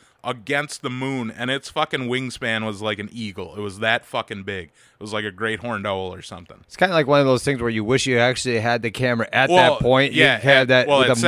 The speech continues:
Speaker 2: moon in the
Speaker 1: seventeen, we
Speaker 2: background.
Speaker 1: didn't even have camera
Speaker 2: Right,
Speaker 1: phones.
Speaker 2: yeah.
Speaker 1: I had the fucking Nokia.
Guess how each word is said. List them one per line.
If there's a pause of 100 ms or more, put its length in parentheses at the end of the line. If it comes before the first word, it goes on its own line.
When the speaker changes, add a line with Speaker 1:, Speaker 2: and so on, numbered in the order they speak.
Speaker 2:
moon
in
the
Speaker 1:
seventeen,
we
Speaker 2:
background.
Speaker 1:
didn't
even
have
camera
Speaker 2:
Right,
Speaker 1:
phones.
Speaker 2:
yeah.
Speaker 1:
I
had
the
fucking
Nokia.